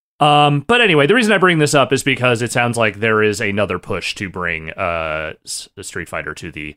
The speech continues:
silver screen. Uh, Legendary Entertainment, the company that, uh, produced the most recent Dune remake and also, uh, the, the, I think the most recent, uh, Godzilla and King Kong stuff, uh, they are apparently working on a new adaptation.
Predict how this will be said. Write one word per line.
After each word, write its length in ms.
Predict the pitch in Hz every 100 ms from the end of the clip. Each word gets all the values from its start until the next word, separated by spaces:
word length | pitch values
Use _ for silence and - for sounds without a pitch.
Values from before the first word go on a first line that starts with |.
| _ _ _ -
silver 500 | - 240 247 208 180
screen. 560 | - 151 139 143 143 147
Uh, 320 | 117 107 107
Legendary 680 | 117 151 160 143 131 123 120
Entertainment, 800 | 110 104 - 151 156 160 - - _ _ _ -
the 60 | 107
company 360 | 120 107 113 101
that, 220 | 101 98
uh, 180 | 92 92
produced 360 | - 101 98 -
the 60 |
most 180 | 98 95
recent 400 | 98 90 85 87
Dune 400 | 123 156 175 165
remake 520 | 151 156 151 147 143 127
and 200 | 104 98
also, 440 | 92 - 92 90
uh, 340 | 87 87 85
the, 260 | 82 85 80 -
the, 80 | 85
I 80 | 82
think 120 | 87
the 80 | 85
most 180 | 87
recent, 380 | 98 85 85 80
uh, 200 | 85 80
Godzilla 440 | 85 90 87 90 85
and 300 | 80 80 80 _ _
King 220 | - 95 92
Kong 400 | 117 113 117 117
stuff, 580 | - 135 120 117 - _ _ _ _ _ _ _
uh, 340 | - 80 80 80
they 300 | 85 127 143
are 260 | 143 131
apparently 420 | 127 127 123 117 110
working 600 | 101 110 - 104 101 98
on 400 | 101 95 95 92
a 80 |
new 200 | 92 92
adaptation. 920 | 90 90 - 92 87 - 92 85 87